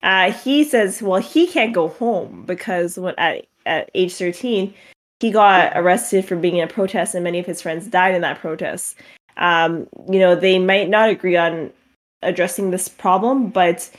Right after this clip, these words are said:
Speaker 1: they have to somehow agree with something, you know? Um,
Speaker 2: That something has to happen.
Speaker 1: yeah, that something has to happen. And, um, Kobe continues on and says, you know, "When you're, when you're in South Africa, there are two different sides. There's the, the rich side and the poor side.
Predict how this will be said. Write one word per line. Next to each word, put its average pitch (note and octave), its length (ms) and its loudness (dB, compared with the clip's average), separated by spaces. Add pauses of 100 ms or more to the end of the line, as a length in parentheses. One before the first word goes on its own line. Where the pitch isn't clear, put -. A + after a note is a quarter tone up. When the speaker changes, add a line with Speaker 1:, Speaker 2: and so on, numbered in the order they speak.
(320)
Speaker 1:
they G3+ 120 2
have F#3 240 -2
to G#3+ 60 -10
somehow G3+ 360 -2
agree E3+ 220 -4
with F3 120 -4
something, - 540 -4
you E3+ 100 -6
know? F3 260 -8 (360)
Um, D#3+ 580 0
Speaker 2:
That D#3 180 0
something E3 400 0
has D#3+ 160 2 (100)
to D#3 60 0
happen. D3+ 360 -2 (400)
Speaker 1:
yeah, D#3+ 280 0
that F3 80 -4
something F#3+ 300 -2
has E3 280 -2
to F#3+ 60 -8
happen. D#3+ 420 -8 (500)
And, F#3 520 4
um, E3+ 480 0 (280)
Kobe A#3 600 2
continues - 1080 -6
on F#3 200 2
and F#3 100 -4
says, F3 320 0
you F3 80 -2
know, E3+ 140 2
"When F3+ 160 2
you're, A#3+ 320 4
when A3+ 320 -2
you're B3 140 0
in A#3+ 140 -2
South A3 240 -4
Africa, F#3 520 -4
there F3+ 240 2
are F3+ 40 2
two G#3+ 220 -4
different G3 280 -6
sides. C3 480 -8
There's F#3+ 280 0
the, F#3+ 360 0
the G#3 140 -2
rich B3 260 0
side B3 260 2
and G#3 120 -2
the G3 60 -2
poor E3+ 320 -4
side. - 380 -10